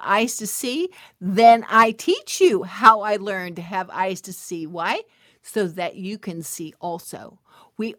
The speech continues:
all have the same ability to develop our spiritual senses.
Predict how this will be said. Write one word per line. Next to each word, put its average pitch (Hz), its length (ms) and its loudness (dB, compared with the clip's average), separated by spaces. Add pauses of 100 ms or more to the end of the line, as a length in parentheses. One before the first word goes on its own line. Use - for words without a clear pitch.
(140)
all 233 340 4
have 220 420 0
the 190 120 -4
same 214 560 -6
ability 226 840 -8
to 202 160 -10
develop 196 640 -4
our 170 160 -6
spiritual 170 720 -10
senses. - 720 -12